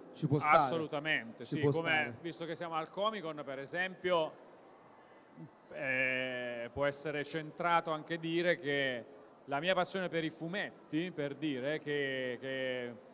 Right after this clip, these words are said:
Speaker 2: fino ai diciotto, venti anni era clamorosa, forse superiore
Speaker 1: Superiore.
Speaker 2: a quella per i videogiochi, pari,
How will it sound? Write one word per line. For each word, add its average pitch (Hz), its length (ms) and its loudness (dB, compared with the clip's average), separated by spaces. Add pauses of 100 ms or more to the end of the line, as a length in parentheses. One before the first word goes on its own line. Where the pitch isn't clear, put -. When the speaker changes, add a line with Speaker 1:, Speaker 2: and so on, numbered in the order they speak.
(200)
Speaker 2:
fino 190 500 -2
ai 160 560 6
diciotto, 175 680 4
venti 160 340 -4
anni 196 320 2
era 127 920 6
clamorosa, 147 920 4
forse 202 840 6 (460)
superiore 175 680 12
Speaker 1:
Superiore. 220 220 12 (120)
Speaker 2:
a 135 40 -4
quella 185 360 4
per 170 160 -2
i 160 60 -2
videogiochi, 156 880 0 (1300)
pari, 196 560 10